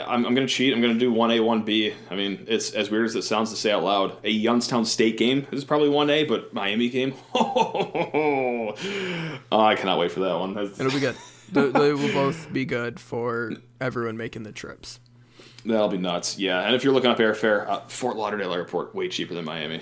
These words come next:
Speaker 1: So
Speaker 2: There you go. All right, end the show, Matt.
Speaker 1: Uh, well, I, I got trivia,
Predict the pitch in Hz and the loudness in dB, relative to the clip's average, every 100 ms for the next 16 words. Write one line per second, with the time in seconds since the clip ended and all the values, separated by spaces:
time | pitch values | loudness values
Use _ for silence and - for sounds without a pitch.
0 | - - - - 110 123 120 - - - | -12 -16 -14 -10 -8 -8 -10 -12 -18 -12
1 | - 123 - 160 160 - 123 113 113 - | -2 -2 2 2 2 2 2 0 -6 -10
2 | - - - _ - _ - - 135 147 | -20 -20 -20 _ -20 _ -18 -6 0 0
3 | - - - 110 143 139 156 151 147 143 | -2 -10 -14 -8 -4 0 4 4 4 4
4 | 143 123 139 165 165 - 269 240 190 131 | 4 4 4 2 0 0 2 4 4 4
5 | 107 104 | 4 2